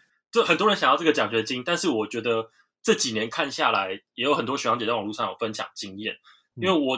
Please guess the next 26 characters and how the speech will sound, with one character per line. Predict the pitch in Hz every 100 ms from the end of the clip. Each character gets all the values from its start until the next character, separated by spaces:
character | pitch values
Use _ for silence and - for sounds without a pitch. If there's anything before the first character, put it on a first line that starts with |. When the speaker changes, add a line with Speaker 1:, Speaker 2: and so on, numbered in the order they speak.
| -
Speaker 1:
自 | -
己 | 190
的 | 127 127
例 | 185
子 | 143
是 | 117
比 | 131
较 | 117
特 | - 160
别， | - 104
就 | 123
是 | 139
我 | 123 104 104
在 | 165 139 123
申 | - 147
请 | 139 110
的 | 95
当 | 113 120
时， | -
我 | 101
是 | 98 160
没 | 127 117
有 | 120
韩 | 107 101
文 | 98
检 | 104